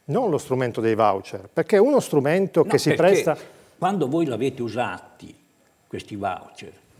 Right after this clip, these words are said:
Speaker 1: Allora.
Speaker 2: erano utili o non utili?
Speaker 1: Certo, certo. Io insisto, noi prevediamo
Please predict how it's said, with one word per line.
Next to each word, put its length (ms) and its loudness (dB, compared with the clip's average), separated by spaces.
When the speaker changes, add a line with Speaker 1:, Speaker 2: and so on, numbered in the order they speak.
Speaker 1:
Allora. 400 -2
Speaker 2:
erano 360 0
utili 460 2
o 100 4
non 200 -2
utili? 340 -14
Speaker 1:
Certo, 640 0
certo. 380 -12
Io 140 6
insisto, 680 0
noi 200 4
prevediamo 1040 2